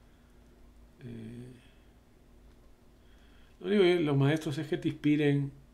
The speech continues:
te ayuden a sa-, a subir tu técnica y ya tú poco a poco, va, ¿no? Con, más que todo, aprende esos fundamentos. Es lo muy,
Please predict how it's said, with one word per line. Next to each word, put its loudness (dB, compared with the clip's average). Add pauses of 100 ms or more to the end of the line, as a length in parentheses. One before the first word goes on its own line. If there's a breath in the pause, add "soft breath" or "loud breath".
(260)
te -10
ayuden 2
a -4
sa-, -10
a -8
subir -2
tu -2
técnica -4 (840 soft breath)
y -6
ya -4
tú -4
poco -4
a -8
poco, -2
va, -6
¿no? -6
Con, -8
más -4
que 0
todo, 0
aprende 2
esos -4
fundamentos. -6
Es -10
lo -10
muy, -2